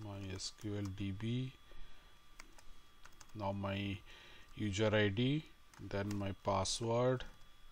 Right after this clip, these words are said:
then I will say local host. This may change in your case, your user I D and password, local host, all may change,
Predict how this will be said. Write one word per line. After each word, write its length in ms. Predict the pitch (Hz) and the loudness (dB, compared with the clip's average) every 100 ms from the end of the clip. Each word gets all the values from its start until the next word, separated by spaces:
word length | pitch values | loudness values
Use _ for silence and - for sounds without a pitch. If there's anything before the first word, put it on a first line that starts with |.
| - - - - - | -14 -14 -14 -14 -10
then 260 | - 98 98 | -2 0 0
I 120 | 95 | -2
will 180 | 98 98 | 0 0
say 280 | - 104 101 | 0 2 2
local 680 | 95 90 - 101 101 104 104 - - - - - - - - - - - - | 0 -2 0 0 2 0 -4 -10 -20 -20 -20 -20 -20 -20 -18 -18 -18 -20 -10
host. 640 | 117 113 131 139 - - - - - | -2 2 2 2 0 0 -4 -6 -4
This 340 | 110 120 - | 2 4 4
may 140 | 127 120 | 4 2
change 380 | - 113 120 113 | 4 6 6 6
in 120 | 110 | 4
your 220 | 107 113 | 6 6
case, 340 | - 117 110 | 6 2 4
your 140 | 117 110 | 2 4
user 320 | 104 101 107 | 4 4 4
I 120 | 107 | 4
D 280 | 104 107 107 - - - - - | 4 2 2 -4 -16 -16 -16 -6
and 220 | 104 98 | -4 6
password, 460 | 101 101 - 107 104 | 8 8 6 2 2
local 360 | 98 - 101 | 2 2 2
host, 300 | 98 104 - | 2 0 0
all 140 | 98 95 | 0 0
may 120 | 98 | -2
change, 320 | 98 107 123 | -2 -2 -2